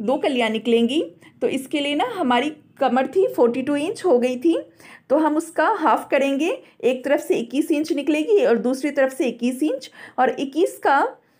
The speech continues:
हमें वन फोर्थ करना है, तो सवा पाँच इंच होता है, यानी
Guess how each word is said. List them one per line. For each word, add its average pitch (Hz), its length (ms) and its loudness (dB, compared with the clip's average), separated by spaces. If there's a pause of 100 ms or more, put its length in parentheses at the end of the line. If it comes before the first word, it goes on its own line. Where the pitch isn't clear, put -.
(340)
हमें 277 280 2
वन 262 240 2
फोर्थ - 320 0
करना 277 340 4
है, 320 200 2 (460)
तो 262 80 0
सवा 262 340 2
पाँच 269 360 0
इंच 370 200 -4
होता 285 320 2
है, 339 340 0
यानी 277 260 0